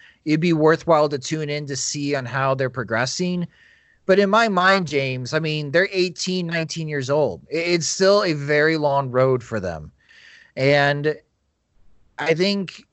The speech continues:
nobody should freak out if they struggle at Kannapolis, <laughs> right? This is their first full professional season,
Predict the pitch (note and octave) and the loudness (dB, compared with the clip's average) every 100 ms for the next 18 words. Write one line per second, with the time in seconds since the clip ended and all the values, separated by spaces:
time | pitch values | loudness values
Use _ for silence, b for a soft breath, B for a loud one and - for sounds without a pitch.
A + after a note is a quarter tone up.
0 | - G3+ F#3+ F#3 G3 G#3+ G#3+ - E3+ F#3+ | -20 -14 2 4 6 4 2 -2 -2 -2
1 | F3 D#3 D#3 C#3 C3+ C3 - D#3 C#3+ C#3+ | 0 2 2 2 0 -4 -2 -2 0 -2
2 | B2 B2+ B2+ B2+ F2+ D2+ - - - C3+ | -6 -6 -6 -6 -10 -14 -14 -16 -14 -4
3 | G3+ G3+ G3+ G3+ G3 F3 F3+ D3+ D3 F3 | -2 0 -2 0 0 2 2 2 0 0
4 | F3 - _ E3+ D#3+ D#3+ D#3+ C#3 C#3 C3+ | 0 -4 _ -2 0 0 -4 -4 -4 -4
5 | C#3+ B2 A2 D3+ D3+ B2+ G2+ E2+ | -6 -12 -10 -6 -4 -4 -8 -10